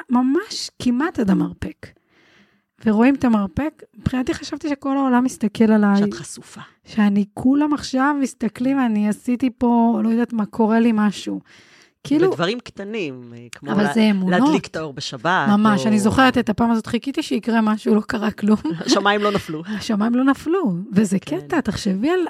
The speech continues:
Speaker 1: דורות על דורות של אנשים, שבסוף הם גדלים לתוך ספריות ספציפיות, ואין להם את הבחירה, וזה לא משנה באיזה מדינה. אנשים נולדים לתוך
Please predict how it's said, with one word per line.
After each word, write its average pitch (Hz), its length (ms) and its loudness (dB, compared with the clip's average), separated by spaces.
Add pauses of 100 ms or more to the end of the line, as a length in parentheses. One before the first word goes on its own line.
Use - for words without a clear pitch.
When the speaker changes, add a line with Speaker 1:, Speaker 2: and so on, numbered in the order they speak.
(560)
Speaker 1:
דורות 202 560 2
על 247 140 0
דורות 175 440 2
של 196 180 0
אנשים, 185 520 0 (840)
שבסוף 214 800 -2 (200)
הם 220 120 2
גדלים 208 480 0
לתוך - 360 0
ספריות 214 800 0
ספציפיות, - 1200 0 (540)
ואין 196 260 2
להם 453 440 -2
את - 60 -2
הבחירה, 190 520 0 (280)
וזה 208 160 2
לא 302 140 2
משנה 320 240 -2
באיזה 202 320 2
מדינה. 180 400 2 (880)
אנשים 294 380 0
נולדים 208 560 4 (120)
לתוך - 480 -4